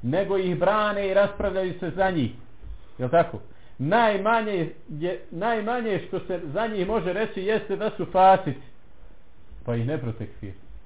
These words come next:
Pa ih ne protekfiri, reče da su fasici. Pa dalje govor, gdje kaže,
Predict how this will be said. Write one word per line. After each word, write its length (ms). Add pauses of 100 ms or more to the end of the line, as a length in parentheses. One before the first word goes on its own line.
(1800)
Pa 100
ih 140
ne 140
protekfiri, 520
reče 300
da 100
su 140
fasici. 500 (2250)
Pa 120
dalje 420
govor, 460
gdje 300
kaže, 440